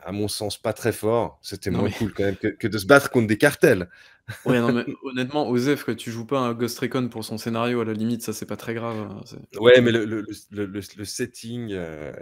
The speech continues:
Speaker 1: était bon.
Speaker 2: C'est vrai que le
Speaker 1: Était
Speaker 2: setting
Speaker 1: déjà moins
Speaker 2: était
Speaker 1: cool.
Speaker 2: m-, ouais, je trouve que le truc un peu, les
Speaker 1: Ouais.
Speaker 2: bâtiments un peu froids et
Speaker 1: Bah,
Speaker 2: tout,
Speaker 1: mais
Speaker 2: c'était moins
Speaker 1: je, je,
Speaker 2: accueillant, je
Speaker 1: je,
Speaker 2: trouve.
Speaker 1: je, je, ouais, je vais y revenir. Donc, au niveau du gameplay, comme son prédécesseur Wildlands,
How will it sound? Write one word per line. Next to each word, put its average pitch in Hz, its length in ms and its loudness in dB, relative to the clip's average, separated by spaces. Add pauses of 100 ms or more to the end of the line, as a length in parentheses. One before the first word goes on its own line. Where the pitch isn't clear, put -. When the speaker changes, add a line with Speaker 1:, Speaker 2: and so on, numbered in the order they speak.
(120)
Speaker 1:
était 82 320 -8
bon. 80 160 -8 (140)
Speaker 2:
C'est - 100 -4
vrai 165 80 6
que 180 120 2
le - 40 2
Speaker 1:
Était - 80 -2
Speaker 2:
setting 95 220 -2
Speaker 1:
déjà 131 180 6
moins 139 140 12
Speaker 2:
était 123 140 2
Speaker 1:
cool. 107 180 6
Speaker 2:
m-, 120 240 -4 (240)
ouais, 139 280 4
je 151 60 -4
trouve 147 140 -6
que 139 100 0
le 127 320 4
truc 165 220 -2
un 123 100 0
peu, 127 280 0
les 127 80 4
Speaker 1:
Ouais. 120 60 4
Speaker 2:
bâtiments 135 420 2
un 123 60 -2
peu 127 120 -10
froids 147 400 0
et - 20 2
Speaker 1:
Bah, 117 180 10
Speaker 2:
tout, 127 60 8
Speaker 1:
mais 135 80 10
Speaker 2:
c'était 139 160 2
moins 156 80 2
Speaker 1:
je, - 60 -2
je, - 80 0
Speaker 2:
accueillant, 123 140 -4
je 98 60 -2
Speaker 1:
je, 123 60 0
Speaker 2:
trouve. 120 120 -4
Speaker 1:
je, 104 160 -8
je, 117 160 -8
ouais, 131 180 6
je 120 100 -4
vais 120 80 -4
y 117 40 -4
revenir. 113 400 -6 (440)
Donc, 151 320 -2 (400)
au 170 120 4
niveau 190 200 4
du 160 140 -4
gameplay, 143 420 2
comme 143 140 2
son 160 100 -4
prédécesseur 147 640 -2
Wildlands, 131 720 0